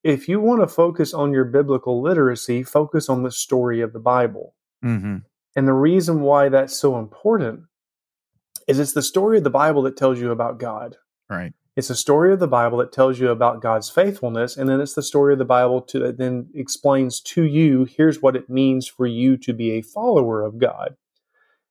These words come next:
Speaker 1: And if you can get the story straight, then when we get to the different commands and, and what we are told to do in our following God,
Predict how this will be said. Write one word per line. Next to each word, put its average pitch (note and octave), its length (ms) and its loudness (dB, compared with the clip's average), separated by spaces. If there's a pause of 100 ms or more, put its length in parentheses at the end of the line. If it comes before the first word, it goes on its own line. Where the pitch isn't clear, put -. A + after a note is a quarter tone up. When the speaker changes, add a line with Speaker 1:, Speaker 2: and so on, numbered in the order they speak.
Speaker 1:
And C#3 100 4
if C3+ 100 0
you D3 120 2
can C3+ 160 0
get G3 180 2
the F#3 80 2
story F#3 640 0
straight, A#2 580 -4
then C3+ 200 2
when C3 80 0
we C3 120 0
get D#3 280 -2
to C3+ 180 4
the B2+ 140 0
different B2 460 -2
commands B2 760 -2
and, B2+ 260 -8
and A#2+ 240 -6
what B2+ 320 2 (300)
we C#3+ 240 2
are C#3 100 2
told B2+ 320 0
to A#2 80 -8
do A#2+ 220 -2
in C3 260 -2
our A#2+ 160 0
following A#2 560 0
God, A#2+ 540 0